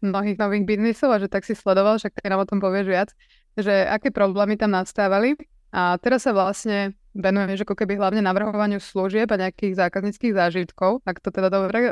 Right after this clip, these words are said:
<laughs> kľudne ma ešte potom oprav a nejak ma doplň. Ale teda máš za sebou, ak sa nemýlim, viac ako šesťdesiat nejakých takých projektov inovačných, keď mám dobre zapísané číselko, ak sa to navýšilo, kľudne už povedz.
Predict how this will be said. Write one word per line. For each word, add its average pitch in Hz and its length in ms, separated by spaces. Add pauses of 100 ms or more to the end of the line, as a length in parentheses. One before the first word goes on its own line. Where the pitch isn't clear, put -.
(140)
<laughs> 220 260
kľudne 220 220
ma 214 160
ešte 202 200
potom 208 280
oprav 226 360 (480)
a 190 240
nejak 196 240
ma 240 120
doplň. 214 480 (320)
Ale 202 160
teda 208 320
máš 214 280
za 277 120
sebou, 233 200
ak 214 200
sa 214 160
nemýlim, 214 400
viac 208 200
ako 214 160
šesťdesiat 214 960
nejakých 196 280
takých 202 320
projektov 185 520
inovačných, 185 720
keď 190 160
mám 185 160
dobre 190 200
zapísané 202 600
číselko, 208 480
ak 208 160
sa - 80
to 190 120
navýšilo, 208 440
kľudne 208 280
už - 120
povedz. 254 280